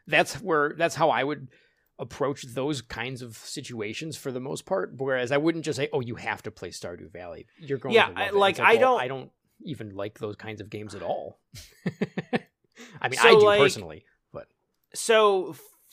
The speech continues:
Speaker 2: for example, um, my friend Deliria,
Speaker 1: Mm-hmm.
Speaker 2: your friend and mine.
Speaker 1: Yeah.
Speaker 2: <laughs>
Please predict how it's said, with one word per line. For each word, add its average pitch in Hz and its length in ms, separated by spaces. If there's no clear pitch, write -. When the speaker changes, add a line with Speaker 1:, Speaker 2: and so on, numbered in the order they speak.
Speaker 2:
for 220 240
example, 143 800
um, 123 540
my 180 120
friend 190 220
Deliria, 107 500
Speaker 1:
Mm-hmm. 143 100
Speaker 2:
your 196 80
friend 156 260
and 120 100
mine. 98 240
Speaker 1:
Yeah. 330 220
Speaker 2:
<laughs> - 60